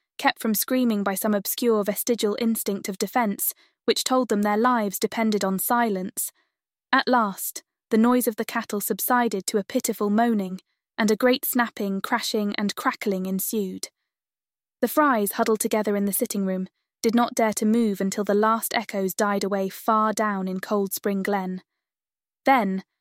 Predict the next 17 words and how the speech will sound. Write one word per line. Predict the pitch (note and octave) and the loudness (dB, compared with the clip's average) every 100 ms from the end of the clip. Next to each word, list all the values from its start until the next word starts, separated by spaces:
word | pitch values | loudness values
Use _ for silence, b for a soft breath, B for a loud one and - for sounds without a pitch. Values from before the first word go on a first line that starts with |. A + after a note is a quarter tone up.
| _ | _
amidst | A#3 A3+ A#3+ - | 4 4 4 -2
the | G#3 | 0
dismal | A#3 A3+ A#3+ A#3 | 4 4 4 2
moans | A3 A#3 G#3 G3 | 4 4 2 -2
from | - G3+ | -2 -2
the | G3+ | -2
stable | - A3 G#3+ F#3+ F#3+ | -2 0 0 0 -2
and | G3+ G3+ | 0 2
the | |
demoniac | G3 G#3 A3 A#3 G#3 G3 - | 2 4 4 4 2 -2 -4
piping | - A#3 - F#3+ F#3 | 0 0 -2 -8 -6
of | G3 G#3 | -4 2
late | G#3 G#3+ - | 2 2 0
whippoorwills | A#3 G#3 G3 F#3+ F#3 | 0 0 -2 -2 -4
in | F#2+ | -2
the | F#3+ | -2
glen, | - G#3+ G3+ G3+ | 0 0 0 -4